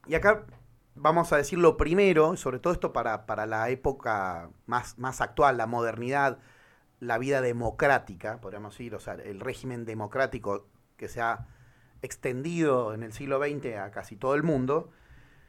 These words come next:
Eh, lo primero que hay que saber es decir,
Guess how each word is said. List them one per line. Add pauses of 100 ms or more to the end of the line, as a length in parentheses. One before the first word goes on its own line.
(440)
Eh,
lo
primero
que
hay
que
saber
es (140)
decir,